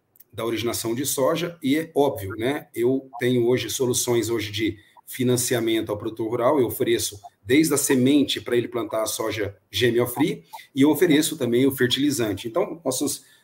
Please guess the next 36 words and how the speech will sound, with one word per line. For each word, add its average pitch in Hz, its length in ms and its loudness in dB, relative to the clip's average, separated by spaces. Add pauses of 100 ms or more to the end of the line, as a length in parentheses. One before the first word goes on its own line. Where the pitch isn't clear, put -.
nossos 131 300 2
maiores 139 440 2
clientes 156 360 2
são 185 120 0
os 160 100 -2
nossos 160 240 0
próprios 160 380 0
produtores 156 680 2
de, 165 160 0
de 160 220 -4
soja. 120 400 2
Hoje 131 180 2
a 143 40 2
gente 143 120 0
tem 139 140 0
aproximadamente 131 600 0 (300)
mil 151 180 2
e 170 40 -2
cem 160 280 2
produtores 143 720 0 (420)
na, 117 340 0 (140)
aqui 123 300 -4
na 123 80 2
empresa. 104 500 -2 (640)
E 185 120 0
o, 185 100 0
o - 180 -4
mais 170 180 -2
legal 147 520 2
é 135 160 0
que 143 140 -4
a 151 60 0
gente 151 360 2
realmente 156 540 2
se 160 140 0
preocupa 160 720 -2